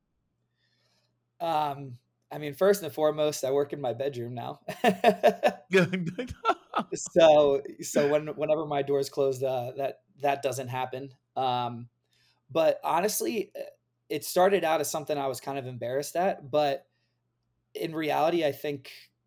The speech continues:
Speaker 1: people are starting to realize that a lot of people work from home. There's gonna be, you know, kids in the background or dogs barking or, or friends talking, um, that type of thing. So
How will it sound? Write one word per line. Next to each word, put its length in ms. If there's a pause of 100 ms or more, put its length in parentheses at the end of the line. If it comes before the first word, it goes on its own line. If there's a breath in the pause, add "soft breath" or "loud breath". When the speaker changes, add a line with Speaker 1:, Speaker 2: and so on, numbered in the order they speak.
Speaker 1:
people 240
are 60
starting 300
to 60
realize 480
that 240 (260)
a 100
lot 200
of 80
people 240
work 220
from 100
home. 240
There's 160
gonna 160
be, 380
you 100
know, 220
kids 320
in 100
the 80
background 800
or 180 (320 soft breath)
dogs 380
barking 640
or, 160
or 120
friends 360
talking, 600 (120)
um, 200
that 180
type 200
of 100
thing. 260
So 320